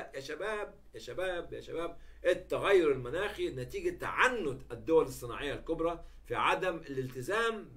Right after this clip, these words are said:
بأن تكون صناعتها صديقة للبيئة. وسيستمر الملايين في المعاناة من نقص الغذاء والمأوى الأساسي والتعرض لأمراض يمكن الوقاية منها مثل الكوليرا والملاريا. حان الوقت دلوقتي، ده التوصيات اللي عملها أليو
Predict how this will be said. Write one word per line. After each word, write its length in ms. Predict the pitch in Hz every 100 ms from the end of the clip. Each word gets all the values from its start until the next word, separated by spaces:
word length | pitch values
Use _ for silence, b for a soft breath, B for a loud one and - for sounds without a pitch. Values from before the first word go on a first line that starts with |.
| -
بأن 360 | 170 147 143
تكون 380 | 139 120 240 214
صناعتها 600 | - 147 131 160 202 156
صديقة 420 | 165 127 131 - 104
للبيئة. 380 | 87 - - - - - - - - - - - - - - b b b b
وسيستمر 440 | - 160 160 180 233
الملايين 420 | 208 175 175 220
في 80 | 185
المعاناة 480 | 156 139 147 196
من 200 | 190 160
نقص 240 | 165 185 -
الغذاء 600 | 131 131 123 208 208 139
والمأوى 540 | 123 123 160 185 143
الأساسي 480 | 135 123 202 226 -
والتعرض 540 | 160 - 123 170 160 139
لأمراض 540 | 127 127 165 175 - b b b b b -
يمكن 540 | 113 262 269 - 147 131
الوقاية 440 | 127 123 175 160
منها 260 | 165 180 165
مثل 220 | 151 147
الكوليرا 380 | 123 151 143 120
والملاريا. 420 | 110 92 78 67 - - - - - -
حان 280 | 220 254
الوقت 340 | 233 208 226 190
دلوقتي، 360 | 170 226 226
ده 140 | 175 185
التوصيات 840 | 170 - 156 135 139 139 185 165
اللي 140 | 127
عملها 460 | 113 135 170 143 117
أليو 460 | 131 170 147 117